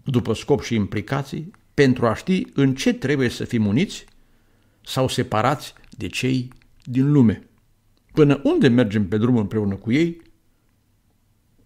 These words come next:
pentru a nu ne afecta identitatea spirituală. De exemplu, în plan economic, limitele se pot determina pe baza principiilor etice,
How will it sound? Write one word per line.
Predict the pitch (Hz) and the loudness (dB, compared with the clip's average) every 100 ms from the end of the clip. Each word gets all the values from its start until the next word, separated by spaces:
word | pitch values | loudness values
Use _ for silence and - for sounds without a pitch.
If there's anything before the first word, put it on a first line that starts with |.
| _ _ _ _ _ _ _ | _ _ _ _ _ _ _
pentru | 139 139 127 123 123 - _ _ _ | 4 4 4 2 0 -10 _ _ _
a | - 117 | -6 -2
nu | 113 156 180 180 _ | 0 2 0 -2 _
ne | 117 | -2
afecta | 110 - 107 - 143 147 | -2 -4 -8 -4 -4 -4
identitatea | 117 104 104 107 - 117 104 | -6 -2 -4 -4 -6 -6 -8
spirituală. | - - 95 - 85 - - _ _ _ _ _ _ _ _ _ _ _ _ _ _ _ _ - _ - _ _ _ _ _ | -12 -12 -12 -12 -14 -16 -20 _ _ _ _ _ _ _ _ _ _ _ _ _ _ _ _ -20 _ -20 _ _ _ _ _
De | 180 | 4
exemplu, | 180 127 90 | 6 6 4
în | 131 | 2
plan | 185 151 | 2 2
economic, | - 165 165 139 | 2 0 0 0
limitele | 147 147 135 123 | 0 0 2 0
se | 113 117 | 0 0
pot | 147 | 2
determina | 127 123 113 139 147 | 2 2 0 0 0
pe | 131 | -2
baza | 117 135 120 | 0 0 -2
principiilor | 120 120 110 135 135 127 117 - - _ | -4 -4 -4 -4 -2 -2 -2 -8 -20 _
etice, | 196 180 107 - 85 | 0 0 0 -6 -10